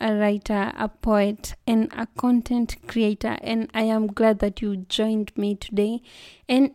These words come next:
if you're joining for the very first time, I am doing something called thirty Days of Thanksgiving for the thirty days of November, where each day you have to find something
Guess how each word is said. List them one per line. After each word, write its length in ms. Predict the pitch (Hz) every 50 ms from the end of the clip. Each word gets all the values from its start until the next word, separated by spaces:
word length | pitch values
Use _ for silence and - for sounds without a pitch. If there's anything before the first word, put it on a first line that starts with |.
| -
if 300 | - 285 285 269 - -
you're 80 | 269 247
joining 480 | 220 202 - 247 240 247 254 247 240 233
for 240 | - - - 226
the 160 | 214 214 220 214
very 420 | 202 202 220 233 240 247 240 233
first 520 | 220 - - - 226 220 220 - - -
time, 360 | - 226 214 220 233 262 302 302 - - - - - - - _ -
I 80 | 247
am 440 | 226 226 226 220 220 220 220 214 196
doing 220 | 202 240 247 240 233
something 420 | - - 226 214 214 208 214 202
called 380 | _ - 214 208 202 202 190 196
thirty 340 | - 202 196 202 - - 202
Days 380 | 185 196 202 208 202 202 190
of 280 | - 202 196 196 233 185
Thanksgiving 840 | - 202 202 220 208 - - _ 202 190 220 214 202 202 202 202 202
for 220 | 196 - - 208 190
the 320 | 180 196 190 196 196 185 185
thirty 300 | - 208 214 208 - -
days 360 | 196 190 202 214 208 190 -
of 240 | - 196 190 - -
November, 760 | 208 208 208 214 214 214 208 202 208 208 208 196 208 214 220 _ - - - - - - -
where 300 | _ 240 226 220 220 208 - _ _ _
each 260 | 269 277 269 - -
day 400 | - 220 208 233 233 226 220 214 -
you 180 | - 208 220 220
have 320 | 190 - 233 226 220 - _
to 60 | -
find 460 | 214 - - - - 226 220 220 226 -
something 460 | - 226 208 202 202 190 208 208